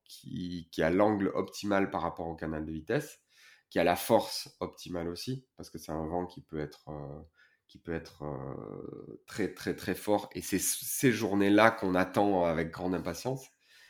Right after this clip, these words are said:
Et c'est pour ça qu'on fait nos tentatives de record en début d'hiver, où, heu, bah, on peut profiter des premiers coups de, de fort Mistral,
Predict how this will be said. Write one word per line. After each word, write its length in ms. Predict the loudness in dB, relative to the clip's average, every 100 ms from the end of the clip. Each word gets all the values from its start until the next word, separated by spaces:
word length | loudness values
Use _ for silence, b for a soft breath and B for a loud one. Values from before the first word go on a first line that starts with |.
| b b
Et 60 | -10
c'est 320 | -4 -4 -4 _
pour 240 | -6 -6 0
ça 200 | 4 4
qu'on 180 | 4 -4
fait 180 | 0
nos 120 | 0 0
tentatives 440 | -2 -2 -4 -4
de 80 | -4
record 540 | -2 0 4 4 2 -8 -12 _ -4
en 160 | -2
début 320 | 4 4 4
d'hiver, 600 | -2 -2 6 6 6 -4 b b b b _
où, 240 | -2 0
heu, 260 | 2 2 0
bah, 100 | -2 -2
on 100 | -4
peut 160 | -8
profiter 440 | -4 -6 -4 -2 2
des 120 | 0
premiers 460 | 2 2 4 2
coups 160 | 0 -2
de, 200 | 0 0
de 160 | 0 -4
fort 280 | 2 4 4
Mistral, 600 | 2 0 6 8 8 2